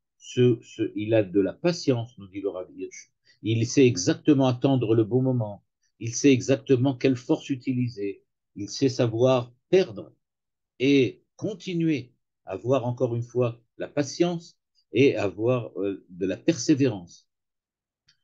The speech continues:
Et donc, nous dit le, le Rav Hirsch, Derech hachinur shelo she'elea etiachasnu le'el vasher hayta כה מנוגדת לטיבו, הטריקה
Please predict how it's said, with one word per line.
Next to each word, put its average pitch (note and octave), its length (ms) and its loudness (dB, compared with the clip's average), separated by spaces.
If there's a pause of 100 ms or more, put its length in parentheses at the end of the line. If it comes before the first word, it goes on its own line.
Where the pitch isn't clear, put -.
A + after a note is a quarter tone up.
Et C#3 100 4
donc, F#3+ 280 0
nous C#3+ 120 4
dit C3 160 4
le, A2+ 280 4
le F2 320 -4
Rav F#2 280 -6
Hirsch, F#3 460 -2 (320)
Derech A#2+ 400 4
hachinur C3 480 2
shelo C3 400 2
she'elea A#2 580 2
etiachasnu A2+ 640 -8
le'el G#2 380 0
vasher F#2+ 280 -6
hayta G2 360 -6
כה C#3+ 140 2
מנוגדת A#2 680 0
לטיבו, F#2+ 640 -4 (640)
הטריקה B2+ 680 -2